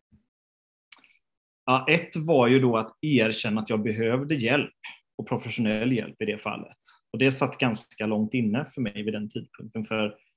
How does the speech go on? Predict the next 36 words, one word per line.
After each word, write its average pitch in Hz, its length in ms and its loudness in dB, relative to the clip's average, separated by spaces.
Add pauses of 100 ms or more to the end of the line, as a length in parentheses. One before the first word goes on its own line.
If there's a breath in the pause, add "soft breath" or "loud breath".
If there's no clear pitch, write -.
(760)
min 156 200 4
ambition, 127 480 4
min 131 240 4
målbild 135 420 0
var 110 80 -4
att 110 60 -2
jag 143 80 0
ska - 160 -4
bli 113 140 -4 (140)
framgångsrik 107 600 -8
entreprenör, 117 680 0
och 101 60 -2
då 131 80 2
handlade 117 320 2
det 101 40 0
ju 104 60 -4
bara 113 300 4
om 117 80 2
att 107 140 -4
palla 92 340 -4
trycket - 380 -8
och - 120 -8
jobba 113 240 -2
stenhårt 123 840 -2
dygnet 123 540 0
runt 131 340 2 (120)
för 113 80 -6
att, 101 220 -8
eh, 104 160 -2
lyckas 120 680 0
med 101 160 -4
sitt 107 140 -6
bolag. 139 500 0 (1300)
Och 120 80 2
att 123 120 -4
då 143 520 4